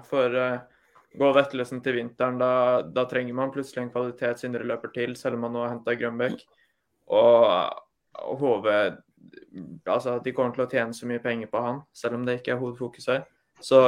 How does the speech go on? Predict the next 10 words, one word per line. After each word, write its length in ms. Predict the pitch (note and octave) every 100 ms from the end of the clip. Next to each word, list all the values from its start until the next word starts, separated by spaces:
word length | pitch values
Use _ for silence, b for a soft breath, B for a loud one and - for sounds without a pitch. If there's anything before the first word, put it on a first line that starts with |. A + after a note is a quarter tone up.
| -
gir 180 | B2+ B2
det 60 | B2
i 40 |
hvert 140 | B2
fall 140 | C3 B2+
mening 320 | A#2+ A#2 A#2+ -
økonomisk. 560 | A#2+ B2+ A#2+ C3 - - _ _ _ _ _ _
Og 100 | - C#3
så, 240 | - D3+ C#3+ C#3 C3+
eh, 320 | C3 C3 C3